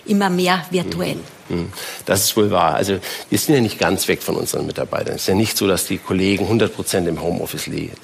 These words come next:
Speaker 2: ja, äh, sind, sondern die kommen nicht auch ins Büro. Wir haben natürlich gewisse Zugangsbeschränkungen. Wir lassen nur dreißig Prozent der Mitarbeiter wirklich ins Büro kommen. Natürlich gibt es auch Teammeetings.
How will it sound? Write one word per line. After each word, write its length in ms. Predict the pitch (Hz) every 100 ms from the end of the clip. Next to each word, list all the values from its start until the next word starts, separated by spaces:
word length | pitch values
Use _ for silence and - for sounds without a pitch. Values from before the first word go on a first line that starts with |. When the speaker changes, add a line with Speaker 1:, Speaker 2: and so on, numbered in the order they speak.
| - -
Speaker 2:
ja, 220 | - -
äh, 140 | 80
sind, 280 | 78 87 - - - - -
sondern 260 | 95 98
die 80 | 92
kommen 200 | 92 104
nicht 180 | 95 -
auch 120 | 87
ins 120 | 92 -
Büro. 400 | 95 92 107 107
Wir 120 | -
haben 100 | 110
natürlich 340 | 104 101 -
gewisse 240 | 90 82 82
Zugangsbeschränkungen. 1120 | 120 110 104 101 90 - 98 98 98 95 90
Wir 80 | 85
lassen 240 | 80 -
nur 80 | 82
dreißig 380 | 85 80 82 -
Prozent 380 | 76 90 82 -
der 80 | 87
Mitarbeiter 560 | - 95 92 87 85
wirklich 260 | 95 95 98
ins 200 | 92 -
Büro 260 | 90 87
kommen. 240 | 82 87 87
Natürlich 400 | 92 139 131 -
gibt 160 | 104
es 120 | 92 87
auch 160 | 80
Teammeetings. 840 | - - 117 117 101 107 104 95